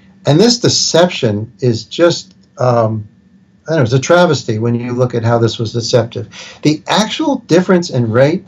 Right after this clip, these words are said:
of heart disease between people with their cholesterol at one fifty to three hundred was one percent. Ninety-eight percent of the people in Mister Fit, and this is following three hundred fifty thousand people,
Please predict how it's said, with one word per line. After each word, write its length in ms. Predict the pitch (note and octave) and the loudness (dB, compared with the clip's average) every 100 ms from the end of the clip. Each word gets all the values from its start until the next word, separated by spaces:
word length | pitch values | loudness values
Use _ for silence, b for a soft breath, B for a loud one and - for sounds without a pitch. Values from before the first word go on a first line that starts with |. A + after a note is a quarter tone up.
| - | -10
of 100 | D3 | -4
heart 300 | C#3+ D#3 C3+ | -2 -2 -2
disease 520 | B2 A2 A2+ - - - B B B B - | -4 -4 -6 -10 -12 -16 B B B B -4
between 320 | C3 D3 C3 | 2 4 4
people 340 | F3 G3 F#3 | 4 4 4
with 140 | D#3 C3 | 6 4
their 160 | A#2 | 2
cholesterol 460 | A#2 C#3 C#3+ C3+ A#2+ | 2 2 2 2 0
at 80 | A2+ | 0
one 240 | C#3 F3+ | 0 -2
fifty 540 | F3 D#3+ - D3 C#3 - _ | -2 -6 -4 -6 -6 -8 _
to 100 | - | -8
three 320 | A#2 - D3 D3+ | -6 -4 0 2
hundred 440 | D3 B2 G#2+ A2+ | 2 2 0 -2
was 180 | A2+ G2 | -4 -2
one 400 | G2 A#2 B2 A#2 | 0 2 2 0
percent. 720 | B2 - - - G#2 - - _ _ _ _ _ B B B B - | -6 -10 -10 -10 -10 -12 -18 _ _ _ _ _ B B B B 0
Ninety-eight 540 | C3+ G#3 G#3+ F#3+ F3 | 2 4 4 4 2
percent 420 | F3+ E3+ C3+ B2+ _ - | 0 -2 -2 -4 _ -6
of 80 | C3+ | -4
the 80 | |
people 240 | D3 D3 C3+ | -2 -2 0
in 80 | B2 | 2
Mister 240 | C3+ C#3+ | 0 -2
Fit, 240 | - B2 | -2 -4
and 100 | G#2+ | -2
this 140 | A#2+ A#2+ | -8 -8
is 120 | - | -8
following 360 | - B2+ B2 A#2 | 0 2 2 0
three 160 | C#3 | 0
hundred 220 | C3+ C3 | 2 0
fifty 220 | G#2+ A#2+ A2+ | -2 -2 0
thousand 380 | B2 A2 G#2+ | 2 2 -2
people, 340 | G#2+ G#2 - | -6 -6 -8